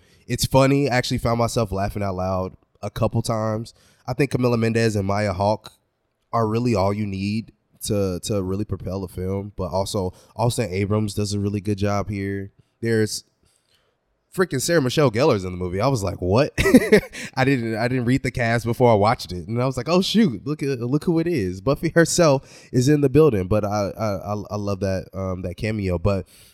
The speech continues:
it, it, it, it feels like the high school film that I, I feel like I kinda had been missing, right? It's not a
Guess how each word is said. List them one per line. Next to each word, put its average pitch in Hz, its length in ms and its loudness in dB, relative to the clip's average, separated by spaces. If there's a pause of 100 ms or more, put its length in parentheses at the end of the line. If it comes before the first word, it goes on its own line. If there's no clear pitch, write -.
(120)
it, 127 260 -2
it, 117 320 -4
it, 113 240 -4 (840)
it 139 140 2
feels 151 420 4
like 120 460 -4
the 101 240 -4
high 127 220 -4
school 127 360 2
film 110 560 2 (320)
that 120 260 2
I, 123 280 -4
I 131 80 -2
feel 175 120 2
like 170 120 4
I 139 120 0
kinda 151 280 2
had 131 220 0
been 123 180 4
missing, 110 300 2
right? 92 260 -2
It's 127 220 -4
not 135 240 0
a 123 240 6